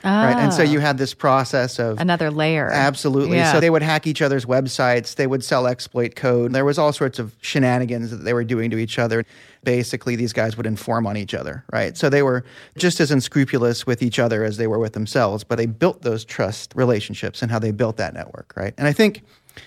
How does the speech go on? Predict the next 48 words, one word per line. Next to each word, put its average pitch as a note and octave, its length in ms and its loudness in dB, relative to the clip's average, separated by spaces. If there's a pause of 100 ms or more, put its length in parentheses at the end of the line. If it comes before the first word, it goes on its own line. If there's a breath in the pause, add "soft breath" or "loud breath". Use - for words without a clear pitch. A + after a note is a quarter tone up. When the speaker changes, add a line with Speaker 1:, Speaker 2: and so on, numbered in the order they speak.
(120)
Speaker 1:
the F#3+ 100 2
really A#3+ 240 6
interesting G3+ 320 0
thing E3+ 200 -4
from A#2 200 -4
my D#3 240 0
perspective A#2+ 640 -6
is A#2+ 140 -8
that C3+ 120 -6
we're C#3 100 -4
going C#3 340 -2
through D3 160 -4
a - 20 0
rapid B2+ 400 -2
decentralization B2 840 -6
of A2+ 100 -4
everything A#2+ 420 -4
because A2+ 280 -8
of A2+ 100 -10
technology A#2 580 -4
and A2+ 140 -6
society. A#2+ 640 0
And D#3+ 120 0
essentially, D#3 520 0
this C3+ 180 -2
is B2+ 140 -4
the B2+ 100 -4
quintessential C3+ 720 -2
Byzantine B2+ 520 -2
general's A2+ 380 -4
problem, - 420 -10
right? A#2+ 200 -2
It's - 180 -10
like, A#2+ 160 -2
the, A#2+ 80 -4
how E3 220 2
do E3 60 -2
you D3 120 0
trust C3 440 -2
all C#3 120 2
these C#3 200 -2
people C3 340 -4
will A#2+ 180 -2
act B2+ 240 -4
in B2+ 80 -2
a A2+ 60 -4
coordinated B2 560 -2
way, A2 340 -4